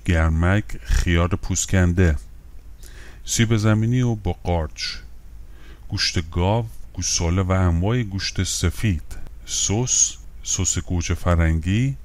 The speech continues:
پرخوری در مصرف هر نوع ماده غذایی. اما کدام غذاها برای درمان غلبه بر بلغم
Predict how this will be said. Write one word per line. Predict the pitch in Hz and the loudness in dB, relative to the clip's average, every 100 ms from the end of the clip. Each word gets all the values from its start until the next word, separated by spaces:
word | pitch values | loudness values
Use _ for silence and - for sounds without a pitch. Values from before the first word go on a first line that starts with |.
| - | -10
پرخوری | - 90 87 - 85 98 104 | -4 -4 -2 -2 0 -2 0
در | 95 95 | 4 4
مصرف | 110 101 82 - 92 98 | 4 2 2 2 2 4
هر | 90 90 110 | 2 4 2
نوع | 123 131 | 2 0
ماده | 113 87 - 87 92 | 0 0 0 2 2
غذایی. | - 90 85 90 98 87 76 - - | 2 0 2 0 0 0 -2 -10 -2
اما | 107 95 82 | 2 4 2
کدام | - 98 120 135 123 | 0 2 2 2 2
غذاها | 95 87 92 | 2 2 2
برای | 104 90 90 98 | 2 4 4 2
درمان | 85 85 82 90 95 90 82 80 78 | 4 4 6 4 4 4 4 4 0
غلبه | 85 - 92 87 82 113 | -2 2 6 6 6 2
بر | 113 90 85 80 - - - - | 4 4 4 2 -4 -12 -12 -2
بلغم | 87 85 82 92 104 | 2 4 4 4 4